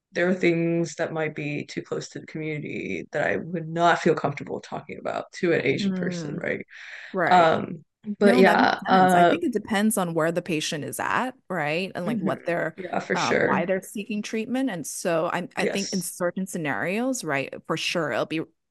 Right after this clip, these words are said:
Speaker 2: incredibly beneficial and relevant to match, have ethnic matching. Um,
Speaker 1: Mm-hmm.
Speaker 2: but I wonder if in other scenarios, um, that might not have as much, you know, weight in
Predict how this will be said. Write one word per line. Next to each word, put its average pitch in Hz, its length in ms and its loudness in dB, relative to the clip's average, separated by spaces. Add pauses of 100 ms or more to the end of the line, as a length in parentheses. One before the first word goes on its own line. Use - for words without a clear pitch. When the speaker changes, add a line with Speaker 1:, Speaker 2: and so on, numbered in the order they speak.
Speaker 2:
incredibly 165 720 -6
beneficial 143 520 -6
and 147 120 -10
relevant 131 440 -8
to 165 80 -8
match, 101 480 -6 (200)
have 160 320 -2
ethnic - 340 -6
matching. 101 600 -6 (400)
Um, 123 380 -2
Speaker 1:
Mm-hmm. 135 140 -8 (140)
Speaker 2:
but 175 160 -4
I 170 60 2
wonder 180 480 2
if 151 240 -4
in 170 100 -6
other 147 220 -4
scenarios, 117 920 -6 (280)
um, 120 300 -6
that - 240 -6
might 160 360 -6
not 151 280 -6
have - 220 -8
as - 140 -8
much, 110 300 -8 (200)
you 247 120 -6
know, 165 260 -10
weight 190 500 -6 (340)
in 143 360 -10